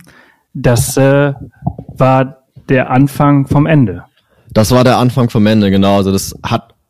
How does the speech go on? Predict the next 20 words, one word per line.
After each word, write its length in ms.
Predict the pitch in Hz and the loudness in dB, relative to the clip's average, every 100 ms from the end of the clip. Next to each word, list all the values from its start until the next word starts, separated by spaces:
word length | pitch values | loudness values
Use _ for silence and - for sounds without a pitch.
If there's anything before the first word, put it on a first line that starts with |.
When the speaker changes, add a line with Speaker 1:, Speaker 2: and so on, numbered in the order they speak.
| _ - | _ -2
Speaker 2:
<clears throat> 280 | 139 117 | 0 0
tatsächlich 400 | - 107 113 107 | -2 -2 -2 -2
auch 80 | 107 | 0
nicht 180 | 110 117 | 0 2
mehr 120 | 107 | 0
so 140 | 95 110 | 2 2
lange 260 | 107 95 | 0 -2
gedauert, 480 | 85 101 101 101 90 | -4 -4 -2 -2 -6
bis 160 | 90 98 | -8 -2
wir 160 | 104 | -2
es 280 | 98 - _ _ _ | -2 -8 _ _ _
uns 220 | 101 98 | -4 -4
auch 100 | 90 | -2
eingestanden 580 | 82 104 98 98 92 90 | -2 -2 -2 -4 -4 -2
haben. 240 | 92 98 | -2 0
Es 120 | 95 120 | -2 -2
hatte 160 | 117 | 0
mehrere 420 | 107 117 107 92 | 0 2 0 -2
Gründe. 360 | 85 101 95 82 | -2 0 0 0
Also, 260 | 90 95 | -2 -4